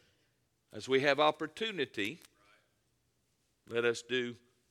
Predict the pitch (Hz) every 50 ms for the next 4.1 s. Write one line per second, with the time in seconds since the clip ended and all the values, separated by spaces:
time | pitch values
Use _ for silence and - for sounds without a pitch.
0 | _ _ _ _ _ _ _ _ _ _ - 135 135 98 73 - - _ _ _
1 | _ _ _ _ _ _ _ _ _ _ _ _ _ _ _ _ _ - 104 110
2 | 127 139 135 127 131 127 117 - - 117 123 127 127 117 113 - - 117 107 107
3 | 107 147 202 214 180 156 110 - _ _ _ _ _ 92 92 101 104 95 92 95
4 | 117 143